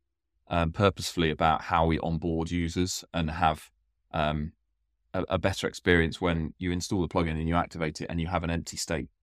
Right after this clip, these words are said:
with things. You don't have any field groups, you don't have any post types, and you don't necessarily know what you need to do. There's more work to be done there for sure, but something we did put into six point one, which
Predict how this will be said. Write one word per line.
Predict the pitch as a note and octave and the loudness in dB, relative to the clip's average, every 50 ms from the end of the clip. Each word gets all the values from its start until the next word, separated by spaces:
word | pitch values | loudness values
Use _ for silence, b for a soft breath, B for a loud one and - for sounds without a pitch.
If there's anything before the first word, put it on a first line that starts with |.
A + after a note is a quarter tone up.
| _ _ _ | _ _ _
with | - E2 - | -10 -8 -6
things. | - D#2+ D2 D2 D2 - | -4 -4 -4 -4 -4 -4
You | D#2 | -6
don't | D#2+ F2 - E2+ | -6 -6 -6 -6
have | E2 D2+ | -6 -4
any | D#2+ E2 | -6 -6
field | - - A2+ A2+ G#2+ | -2 0 -2 -2 0
groups, | - A#2+ A#2 A2+ - - | -2 -2 -2 -2 -6 -10
you | - | -10
don't | - E2 D#2 | -8 -6 -6
have | C#2+ C2+ | -6 -6
any | D2+ | -6
post | E2 - F2+ F2 E2 - | -6 -4 -4 -4 -4 -2
types, | - E2 D#2+ - - | -4 -4 -4 -4 -8
and | D2+ D2+ D2 | -10 -8 -8
you | C#2 D#2 | -8 -8
don't | - E2 - - | -8 -8 -8 -8
necessarily | D#2+ - - - E2 D#2+ D#2 | -10 -12 -8 -8 -6 -6 -4
know | E2 D#2+ D#2 | -4 -6 -6
what | D#2 - - _ _ _ | -8 -10 -14 _ _ _
you | - D2+ D#2 | -12 -10 -8
need | D#2+ D2 C#2+ | -8 -8 -8
to | - F2 | -8 -6
do. | E2 D#2+ D2 - F2 - _ _ _ _ _ _ _ | -6 -4 -4 -4 -8 -10 _ _ _ _ _ _ _
There's | - G2 F2+ - | -2 -2 0 2
more | G#2 G2+ G2 F#2 | 4 4 4 6
work | F#2 F#2 F2+ - | 6 6 6 4
to | - - | 0 0
be | G#2+ F2+ | 0 0
done | E2+ F2+ F#2 F#2 F#2 | 2 4 4 4 4
there | F2+ F2 G2 | 2 0 -2
for | G#2 - F2+ | -2 -4 -6
sure, | - - F#2+ F2 F2 G2+ A2+ - _ _ _ _ _ _ _ _ _ | -4 0 0 2 2 0 -2 -4 _ _ _ _ _ _ _ _ _
but | - - | -4 -4
something | - - A#2 G2+ F2+ G2 F#2+ | 0 2 0 2 2 0 0
we | F2+ F2+ | 0 -2
did | F2 - G2+ G2 D#2 | 0 2 2 0 0
put | - - - | 0 -4 -2
into | - F2 F2+ E2+ - F2 E2 | 0 0 -2 -2 -4 -4 -6
six | - - D#2+ - | -6 -6 -8 -6
point | - - E2+ - - | -4 -2 -2 -2 -2
one, | E2+ F2 E2 E2 D#2+ E2 - _ _ _ _ _ _ _ _ _ _ _ _ _ _ | 0 2 2 2 2 0 -2 _ _ _ _ _ _ _ _ _ _ _ _ _ _
which | - - - - - - | -2 -2 0 0 -4 -4